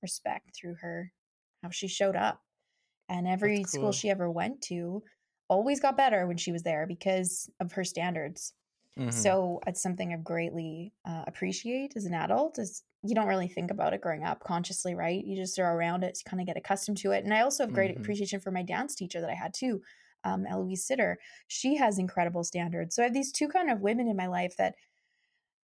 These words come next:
Speaker 1: from a young age, of course, you know, my mom, of course, from ev-, from birth, <laughs> and then
Speaker 2: Yeah.
Speaker 1: Eloise from age three, um,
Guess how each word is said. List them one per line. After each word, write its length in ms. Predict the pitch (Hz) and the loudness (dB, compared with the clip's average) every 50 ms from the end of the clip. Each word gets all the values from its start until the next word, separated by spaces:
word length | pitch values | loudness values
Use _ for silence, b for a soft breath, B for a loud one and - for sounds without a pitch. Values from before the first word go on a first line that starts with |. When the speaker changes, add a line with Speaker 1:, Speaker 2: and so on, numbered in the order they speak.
| _ _ | _ _
Speaker 1:
from 140 | - 247 240 | 0 2 4
a 60 | 220 | 4
young 160 | 220 208 196 | 4 4 4
age, 260 | 202 208 202 214 185 | 4 4 4 2 2
of 100 | 185 180 | 0 -2
course, 480 | - - 185 175 175 - 269 - - - | 0 2 2 4 4 4 2 0 -2 -2
you 60 | 220 202 | 0 0
know, 240 | 175 170 190 208 208 202 | 0 0 0 -2 -2 0
my 100 | 208 190 | 2 4
mom, 380 | 190 208 185 175 185 220 302 | 4 4 6 4 4 2 2
of 100 | 277 - | -2 0
course, 340 | - 196 165 180 233 226 - | 2 2 2 2 2 -2 -4
from 180 | - 196 196 190 | -4 -2 0 2
ev-, 200 | 190 175 160 - - | 2 0 0 -4 -8
from 240 | - 220 208 208 196 | -6 -4 -4 0 2
birth, 420 | 208 208 196 - 285 311 311 - | 4 4 6 6 4 4 2 0
<laughs> 40 | - | 2
and 140 | - 226 254 | 2 4 4
then 300 | 285 277 247 247 226 196 - 214 | 4 4 6 4 4 4 4 4
Speaker 2:
Yeah. 0 | |
Speaker 1:
Eloise 340 | 220 202 196 226 262 247 - | 6 6 6 4 2 0 0
from 140 | 226 214 208 | 0 2 2
age 240 | 214 202 180 - | 2 2 0 -2
three, 380 | - 240 262 262 226 196 214 208 B B B B B B - | -2 0 2 2 2 2 0 -4 B B B B B B 0
um, 420 | 208 196 190 185 185 180 170 170 | 2 4 4 4 4 2 0 -2